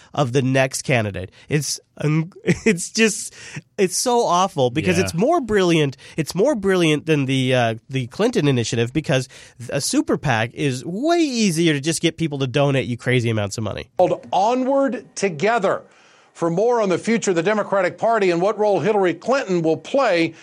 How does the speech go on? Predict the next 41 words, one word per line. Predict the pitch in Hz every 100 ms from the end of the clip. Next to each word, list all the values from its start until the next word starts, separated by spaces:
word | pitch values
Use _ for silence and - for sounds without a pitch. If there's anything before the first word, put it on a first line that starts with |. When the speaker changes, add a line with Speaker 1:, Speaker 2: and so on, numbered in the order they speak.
| - -
Speaker 3:
we're | 156
joined | 135 196 208 -
tonight | 185 170 165
by | 165
Mitch | 156 175 165
Caesar. | - 208 190 123 101 -
Speaker 1:
Now, | 156
you | 160 196
can | 196
watch | 160 143 -
that | 139
in |
the | 123
supporter | - 120 135 123
sync. | 117 117 101
But | 131
so | -
you | 165
have | 165 151 135 120 - -
Republicans, | 123 123 185 185 190 185 165 160
Democrats, | 120 151 165 147 156 151 143
Clinton | - - 190 196 190
starting | - 180 160
a |
super | - 175 170
pac, | 143 156 143 - - - -
all | 131 180 214
coming | 214 - 196 190 190
around | 180 165 160
Trump. | 165 156 147
Obviously, | 151 175 185 175
the | 151
media | 131 226 330
is | 196
not | 160 135
a |
big | 127 127
fan | - 135 131
of |
him | 135 131
either. | - 247 151 117